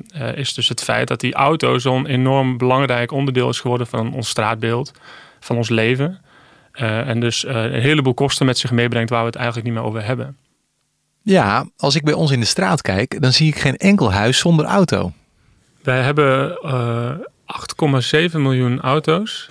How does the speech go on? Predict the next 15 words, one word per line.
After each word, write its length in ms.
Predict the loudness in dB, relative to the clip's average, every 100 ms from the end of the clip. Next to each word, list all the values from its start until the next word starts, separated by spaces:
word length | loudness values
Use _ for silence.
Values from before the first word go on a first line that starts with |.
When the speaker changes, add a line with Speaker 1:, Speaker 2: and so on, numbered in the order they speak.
| -20 _
Speaker 1:
eh, 260 | -4 -2 -2
volgens 340 | 0 0 0
het 200 | -2 0
C 120 | 0
B 240 | 0 -2 0
S. 200 | -2 -2 _ _ _ _ _ _
Eh, 220 | -4 -4
maar 140 | -2 -2
we 80 |
zijn 160 | 0 0
met 120 | 0
ongeveer 240 | -4 -2 0
zeventien 400 | 0 0 -2 -2
miljoen 200 | 0 0
mensen. 400 | -2 -4 -8